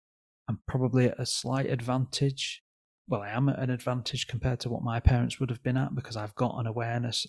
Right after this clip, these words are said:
of technology and computers and digital world, social media. So I can help try and tr-, try and police that.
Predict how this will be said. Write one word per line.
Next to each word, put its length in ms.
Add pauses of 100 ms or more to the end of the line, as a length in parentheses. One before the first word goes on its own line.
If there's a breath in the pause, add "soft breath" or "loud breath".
(100)
of 440 (460)
technology 840
and 360 (600)
computers 800
and 180 (300)
digital 680 (640)
world, 340
social 400
media. 360
So 320 (500 loud breath)
I 100
can 300
help 500
try 260
and 340 (140)
tr-, 160 (100)
try 280
and 160
police 400
that. 240